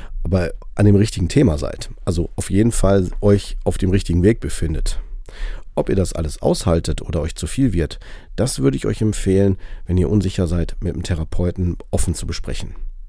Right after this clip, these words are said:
Zu sagen, ich habe hier Bedenken oder ich weiß nicht, ob das, ob ich das aushalte, weil ein Therapeut hat die Aufgabe, euch angemessen zu begleiten. Das heißt, euch nicht zu überfordern. Jetzt noch kurz zurück zum Ursprung gehend,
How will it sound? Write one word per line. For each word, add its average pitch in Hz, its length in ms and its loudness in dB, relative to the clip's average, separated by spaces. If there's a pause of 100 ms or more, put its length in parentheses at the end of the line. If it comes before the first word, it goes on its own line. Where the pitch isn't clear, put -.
Zu - 140 -10
sagen, 90 380 0
ich - 140 -4
habe - 140 -4
hier 82 100 -2
Bedenken 104 560 4
oder 80 240 0
ich - 160 -2
weiß 90 200 2
nicht, 85 140 -2
ob - 100 -8
das, - 260 -8
ob - 80 -6
ich 92 60 -8
das - 180 -8
aushalte, 98 580 2 (560)
weil 85 220 0
ein 87 100 0
Therapeut 90 520 0
hat 104 120 -4
die - 80 -2
Aufgabe, 92 460 0
euch - 260 -4
angemessen 87 540 0
zu 73 160 -8
begleiten. 67 500 -10
Das 69 200 -8
heißt, 90 340 0
euch - 180 -8
nicht 87 320 -2
zu - 120 -6
überfordern. 82 640 0 (1800)
Jetzt - 200 0
noch 143 140 0
kurz - 340 0 (200)
zurück - 400 -2
zum 101 220 0
Ursprung 143 480 2
gehend, 127 480 2